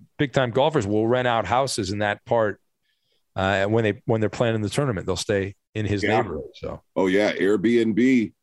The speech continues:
Speaker 2: gets super popular anywhere there's a tournament.
Speaker 1: You know, I do need to get to South Carolina though. My, you know, I gotta be a good uncle. I don't know. My,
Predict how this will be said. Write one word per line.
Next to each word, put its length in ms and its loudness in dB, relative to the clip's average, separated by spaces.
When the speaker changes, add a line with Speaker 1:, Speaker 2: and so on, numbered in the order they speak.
Speaker 2:
gets 360 -2
super 640 0
popular 680 0
anywhere 420 0
there's 260 -2
a 60 -4
tournament. 500 -2
Speaker 1:
You 60 2
know, 40 4
I 60 2
do 160 2
need 180 0
to 80 0
get 260 0
to 60 -2
South 320 0
Carolina 420 0
though. 160 0
My, 240 0
you 200 -4
know, 80 0
I 100 2
gotta 140 0
be 120 2
a 40 0
good 180 0
uncle. 420 -2
I 100 2
don't 260 0
know. 80 2
My, 340 -10